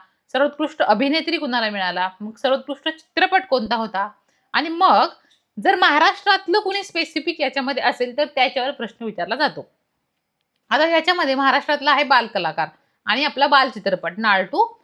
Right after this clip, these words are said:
आणि बालकलाकार आहेत श्रीनिवास पोकळे आणि, अ, भार्गव जगताप.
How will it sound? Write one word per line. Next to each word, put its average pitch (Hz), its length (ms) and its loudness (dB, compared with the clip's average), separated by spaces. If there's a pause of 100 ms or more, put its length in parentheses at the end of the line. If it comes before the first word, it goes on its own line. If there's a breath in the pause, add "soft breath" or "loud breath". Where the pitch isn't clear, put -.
(140)
आणि 226 140 -6
बालकलाकार 240 560 0
आहेत 277 180 2
श्रीनिवास 269 440 -4
पोकळे 262 360 0
आणि, 302 460 -6
अ, 240 200 -4
भार्गव 233 400 0
जगताप. - 380 -2